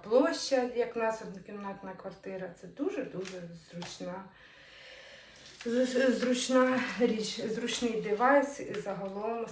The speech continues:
сама-сама улюблена покупка. Окремий обзор на, на пилосос. Різні режими,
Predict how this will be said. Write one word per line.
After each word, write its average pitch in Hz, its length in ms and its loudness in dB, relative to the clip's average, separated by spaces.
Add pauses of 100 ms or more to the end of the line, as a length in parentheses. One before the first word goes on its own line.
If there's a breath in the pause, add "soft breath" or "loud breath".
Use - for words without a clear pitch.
сама-сама 196 680 -4
улюблена 180 760 -6
покупка. 185 680 -6 (520 loud breath)
Окремий 202 600 4
обзор 185 600 4
на, 180 420 2
на 196 100 0
пилосос. 214 600 0 (1300 loud breath)
Різні 214 640 8
режими, 190 560 2